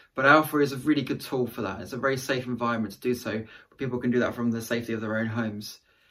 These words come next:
You are part of this. You are the workers that the disciples and Jesus were praying for.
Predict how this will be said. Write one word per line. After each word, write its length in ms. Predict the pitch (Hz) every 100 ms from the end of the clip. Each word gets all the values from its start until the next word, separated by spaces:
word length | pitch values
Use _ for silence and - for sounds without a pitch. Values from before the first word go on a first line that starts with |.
| _ _ _ _ _
You 380 | - 117 147 190
are 100 | 185
part 280 | 185 185 -
of 140 | 135
this. 360 | 123 120 - -
You 200 | 139 160
are 100 | 156
the 80 | 147
workers 840 | 156 160 160 - 123 123 - - _ _ _ _ _ -
that 260 | 131 131
the 80 | 135
disciples 640 | 127 127 151 143 139 131 120
and 100 | 120
Jesus 300 | 127 120 120
were 80 |
praying 320 | 123 160 156 135
for. 420 | - - 120